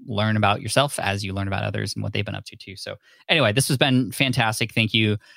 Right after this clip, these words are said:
Shira, for the openness to share this therapy session with others. Thank you for this. Where can people go to follow your journey? If you have anything you'd like to share, uh, I'd love for you to share it.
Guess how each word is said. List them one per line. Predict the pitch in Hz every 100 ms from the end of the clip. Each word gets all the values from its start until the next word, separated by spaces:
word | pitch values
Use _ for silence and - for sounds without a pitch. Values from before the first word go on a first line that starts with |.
| _
Shira, | - 120 110
for | 101 113 107 104 104
the | 107 104 104 98 _ -
openness | 147 143 131 -
to | 120
share | - 127
this | 117
therapy | - 117 113
session | 113 110 - 104
with | 104
others. | 101 101 - _ -
Thank | 185
you | 151
for | 127
this. | 123
Where | 143 180
can | 175
people | 151 160
go | 127 127 123 123 120 123
to | - 123 117 117 117 -
follow | - 123
your | 113 107
journey? | 104 170 170 165 165 156
If | -
you | 113
have | 110 107
anything | 107 104 104 - 104
you'd | 101
like | 98 92
to | 104
share, | - 107 104 98 101
uh, | 95 98
I'd |
love | 101 101
for | 107
you |
to | 92
share | -
it. | -